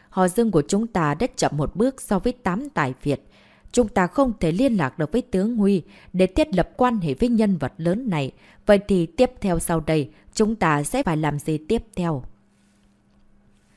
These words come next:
Vào lúc này, ông chủ Dương Thiên Phùng đã đảo mắt qua một loạt các cấp cao, trầm giọng hỏi. Không sai, nhà họ Dương thuộc tập đoàn tài phiệt hạng nhất, nhưng chỉ mới là mạng lưới quan hệ của bọn họ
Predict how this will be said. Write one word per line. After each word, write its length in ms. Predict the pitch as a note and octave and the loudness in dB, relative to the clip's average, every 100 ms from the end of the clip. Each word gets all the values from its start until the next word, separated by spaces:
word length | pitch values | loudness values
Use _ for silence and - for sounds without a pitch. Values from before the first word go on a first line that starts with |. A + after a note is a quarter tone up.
| _ _ _ | _ _ _
Vào 180 | G3+ G3 | 0 2
lúc 240 | A#3+ D4 | 2 2
này, 240 | F3+ D3+ - | -2 -2 -4
ông 180 | B3+ B3 | -4 -2
chủ 280 | F#3+ C#3+ C#3 | 0 -2 -2
Dương 300 | - A3 G#3 | -2 -2 0
Thiên 240 | A3+ G#3 | -2 -4
Phùng 300 | G3 D#3 C3 | -2 -4 -4
đã 100 | F#3+ - | -6 -2
đảo 140 | D3+ | -4
mắt 280 | D#3 B3 - | -4 -8 -4
qua 160 | B3 A#3+ | -2 0
một 200 | E3 - | -2 -2
loạt 320 | D#3+ C#3+ - | -4 -4 -4
các 160 | B3 - | -8 -4
cấp 140 | C4+ - | -6 -4
cao, 280 | F3+ F3+ D3+ - _ _ | -6 -4 -6 -12 _ _
trầm 260 | F#3 D#3 | -4 -2
giọng 220 | C#3+ D3+ D3 | -4 -6 -4
hỏi. 300 | D#3+ D3+ - _ _ _ _ | -4 -4 -6 _ _ _ _
Không 340 | - G3 F#3 | -2 0 0
sai, 360 | - F3 E3+ D3+ _ _ - | -4 -4 -4 -6 _ _ -4
nhà 140 | G3+ | -2
họ 200 | F#3+ F#3 | 0 0
Dương 240 | E3 B3+ B3 - | 0 -2 -2 -4
thuộc 140 | D3+ - | -4 -4
tập 140 | D#3 | -6
đoàn 240 | - D3+ C#3 | -4 -4 -6
tài 200 | - D3 C#3 | -6 -6 -4
phiệt 200 | D3 - | -6 -6
hạng 240 | - E3 | -6 -4
nhất, 160 | G#3+ - - _ _ - | -2 -4 -10 _ _ -2
nhưng 220 | C4+ A#3 | -2 -2
chỉ 260 | - D#3+ | -2 -2
mới 160 | D3 C4 | 0 -2
là 160 | A3+ C3+ | -2 -4
mạng 220 | C#3+ - | -6 -6
lưới 240 | E3 G3+ - | -2 -2 -2
quan 220 | A#3 A3+ | -4 -4
hệ 140 | F3 D3 | -4 -4
của 160 | - | -6
bọn 240 | C#3+ C#3+ D3 | -4 -4 -4
họ 260 | D3 - | -6 -6